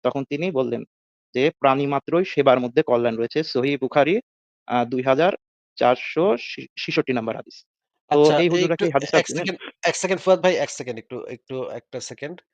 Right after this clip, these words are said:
Speaker 2: আহ, আপনি এই যেই কথাগুলো বলছেন সেগুলো তো সম্পূর্ণ কোরআন হাদিস বিরোধী কথাবার্তা বলতেছেন। এগুলো মানে আমাদেরকে একটু দেখায়েন তো। আহ, তার আগে আমি আপনাকে একটা জিনিস একটু দেখাচ্ছি যে, আহ, আহ, ইসলামে তো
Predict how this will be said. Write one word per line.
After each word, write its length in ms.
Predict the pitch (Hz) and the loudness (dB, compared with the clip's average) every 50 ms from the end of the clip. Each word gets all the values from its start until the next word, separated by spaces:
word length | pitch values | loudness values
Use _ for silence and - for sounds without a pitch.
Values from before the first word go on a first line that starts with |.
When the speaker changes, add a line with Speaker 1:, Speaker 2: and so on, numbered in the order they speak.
| _ _ _ _ _ _ _ - | _ _ _ _ _ _ _ -6
Speaker 2:
আহ, 140 | 139 147 | -4 -2
আপনি 340 | 147 - 143 - 175 175 185 | -2 -2 -2 -2 -4 -4 -2
এই 220 | - 175 175 180 165 | 0 -2 -2 -2 -2
যেই 140 | 170 175 175 | -2 -2 0
কথাগুলো 320 | 196 170 - 170 175 185 180 | -2 -2 -2 -2 -2 -2 -2
বলছেন 320 | 160 175 170 170 175 175 | -2 -4 -6 -4 2 2
সেগুলো 300 | 170 160 160 156 160 170 | 4 2 2 -2 -4 -4
তো 280 | 165 - 175 170 170 160 | -4 -2 -2 -2 -2 -2
সম্পূর্ণ 420 | - 165 160 151 - 170 165 165 165 165 165 165 160 156 139 139 | -2 -4 -6 -4 -6 -6 -6 -4 -4 -4 -2 -2 -4 -6 -8 -6
কোরআন 200 | - 156 156 156 | -4 -4 -4 -2
হাদিস 260 | 147 151 156 156 127 123 | -4 -6 -8 -8 -10 -6
বিরোধী 280 | 143 160 170 165 160 156 | -6 -4 -4 -4 -4 -6
কথাবার্তা 400 | 139 127 - 120 120 - - 117 | -6 -6 -6 -6 -8 -8 -10 -12
বলতেছেন। 420 | 110 113 110 - 110 - 117 117 | -12 -12 -14 -14 -14 -14 -12 -12
এগুলো 260 | 127 123 127 135 135 127 _ _ _ _ | -12 -12 -10 -10 -12 -12 _ _ _ _
মানে 360 | _ 123 123 127 127 127 127 131 | _ -14 -12 -10 -10 -10 -10 -8
আমাদেরকে 440 | 113 127 143 151 143 160 - - | -8 -6 -6 -4 -4 -4 -6 -6
একটু 140 | 160 - 170 | -8 -8 -6
দেখায়েন 380 | 143 127 127 123 - 156 156 156 | -2 -2 -4 -2 -2 -4 -4 -2
তো। 180 | - 180 190 202 - _ _ _ - - - _ | -4 -6 -6 -6 -8 _ _ _ -20 -20 -2 _
আহ, 160 | 160 170 170 | 6 6 8
তার 200 | 170 180 180 180 | 8 8 8 8
আগে 160 | 185 175 185 | 8 8 6
আমি 160 | 185 185 185 | 4 4 4
আপনাকে 440 | 185 185 - 185 170 - 185 185 185 | 0 0 -2 -6 -4 -2 -2 -2 -2
একটা 360 | 180 - - 147 - _ 170 | -2 -2 -4 -6 -4 _ -4
জিনিস 320 | 165 156 160 170 147 139 151 | -4 -2 -4 -6 -6 -8 -12
একটু 180 | 147 - 165 | -12 -12 -2
দেখাচ্ছি 440 | 151 143 - 143 139 - - - 156 | 0 0 0 0 -2 -4 -8 -10 -10
যে, 440 | 143 139 135 139 135 131 127 123 - | -8 -6 -6 -4 -4 -4 -6 -6 -6
আহ, 260 | 120 117 117 117 - - _ _ _ _ _ _ _ _ _ _ _ _ _ _ _ _ _ _ _ _ _ _ _ _ _ _ _ _ _ _ | -6 -6 -6 -6 -8 -12 _ _ _ _ _ _ _ _ _ _ _ _ _ _ _ _ _ _ _ _ _ _ _ _ _ _ _ _ _ _
আহ, 420 | - - 120 120 120 120 123 120 - - - _ _ _ _ _ _ _ _ - | -10 -8 -6 -4 -4 -2 -4 -4 -6 -8 -14 _ _ _ _ _ _ _ _ -6
ইসলামে 400 | 180 165 - - 185 185 190 185 | -6 -6 0 0 2 2 2 0
তো 500 | 190 190 190 190 190 196 139 - - | 0 0 2 2 2 2 0 -4 -8